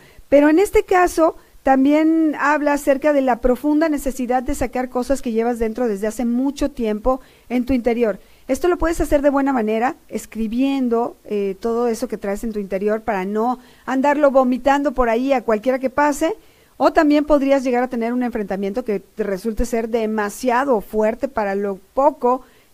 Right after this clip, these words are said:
que tienen de tolerancia las personas que están a tu alrededor mañana en medio de este eclipse. El fin de semana en general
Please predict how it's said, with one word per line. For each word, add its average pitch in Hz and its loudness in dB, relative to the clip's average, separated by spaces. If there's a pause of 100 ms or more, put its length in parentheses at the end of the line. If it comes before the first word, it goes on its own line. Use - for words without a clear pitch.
que 196 2
tienen 254 2
de 214 2
tolerancia 208 0
las 233 -4
personas 202 -4
que - -10
están 202 -6
a 196 -8
tu 208 -6
alrededor 196 -4
mañana 202 -4
en 202 -6
medio 196 -4
de 190 -4
este 175 -8
eclipse. 247 -6 (360)
El 226 -2
fin 302 0
de 294 -2
semana 294 0
en 320 0
general 285 0